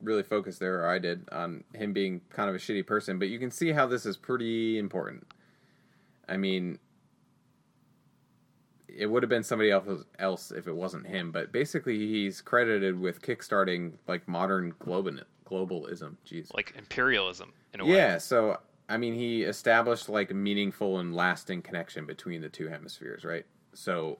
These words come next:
Speaker 2: Yeah.
Speaker 1: um, and everything that's gonna come along with that, from societal changes, you know, economics, politics, religion, all this stuff,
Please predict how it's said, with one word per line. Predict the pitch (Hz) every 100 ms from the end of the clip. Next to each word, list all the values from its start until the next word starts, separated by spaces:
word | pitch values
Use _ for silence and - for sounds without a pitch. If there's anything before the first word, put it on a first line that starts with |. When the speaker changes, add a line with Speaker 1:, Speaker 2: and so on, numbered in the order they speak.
| -
Speaker 2:
Yeah. | 90 87 _ _ 90
Speaker 1:
um, | 85 78 76 69 71 - _ _ _ _ _ _ _ -
and | 90 92 80 76 - -
everything | 92 90 92 90
that's | 87 82
gonna | 90 90
come | 90
along | 92 87 87 87
with | 87
that, | - 73 - - - - - 80
from | 82 78 78 _
societal | - - 98 110 104 98
changes, | - 101 98 95 95 92 90 87 - 80
you |
know, | 80 80 76
economics, | 82 85 85 87 85 - - - - _ _ _ _ _
politics, | - 87 85 - 82 -
religion, | 87 87 85 85
all | 73 92
this | 90 -
stuff, | 92 85